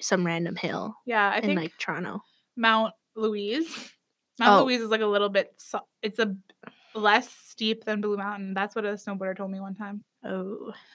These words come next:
Speaker 2: So.
Speaker 1: Yikes. I mean, my first time, I went snowboarding once, and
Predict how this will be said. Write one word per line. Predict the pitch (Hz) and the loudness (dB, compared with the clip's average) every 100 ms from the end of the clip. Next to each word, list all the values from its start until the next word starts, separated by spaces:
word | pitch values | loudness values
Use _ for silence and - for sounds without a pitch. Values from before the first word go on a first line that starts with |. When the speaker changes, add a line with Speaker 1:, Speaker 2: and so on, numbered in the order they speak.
| - _ - - - | -20 _ -20 -18 -14
Speaker 2:
So. | - | -8
Speaker 1:
Yikes. | 220 208 - - - - | -6 -8 -10 -8 -8 -2
I | 240 | 4
mean, | 226 233 226 | 6 6 6
my | 226 220 | 6 6
first | 220 262 - | 4 0 4
time, | 277 269 233 | 6 6 4
I | 226 | 2
went | 233 226 | 2 0
snowboarding | 240 233 254 254 233 196 | 0 2 4 4 2 0
once, | 175 190 277 330 - - - - - - - | 0 0 -2 -4 -8 -12 -18 -20 -20 -8 4
and | 214 208 202 202 202 202 202 | 6 8 6 4 4 0 -2